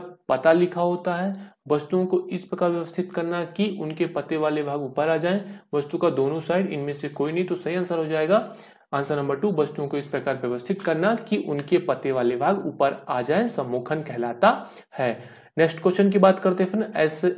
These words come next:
ऐसे पत्र जिन पर विलंब शुल्क लगाकर लेटर बॉक्स में डाले जाते हैं, कहलाते हैं विलंबित पत्र, अति विलंबित पत्र, मिसेंट आर्टिकल, मिसडायरेक्ट आर्टिकल, तो कहलाते हैं कौन से? विलंबित पत्र कहलाते हैं। ठीक है ना, लेट लेटर।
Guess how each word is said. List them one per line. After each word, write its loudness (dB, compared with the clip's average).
ऐसे 2
पत्र 2
जिन -2
पर 2
विलंब 0
शुल्क 0
लगाकर 2
लेटर 0
बॉक्स -2
में -4
डाले 0
जाते -2
हैं, -4
कहलाते 2
हैं -4
विलंबित 4
पत्र, 0
अति 0
विलंबित 4
पत्र, 2
मिसेंट 0
आर्टिकल, 2
मिसडायरेक्ट -2
आर्टिकल, 0
तो -4
कहलाते -2
हैं -2
कौन 2
से? 0
विलंबित 4
पत्र 0
कहलाते 0
हैं। -2
ठीक -4
है 2
ना, 2
लेट 2
लेटर। -2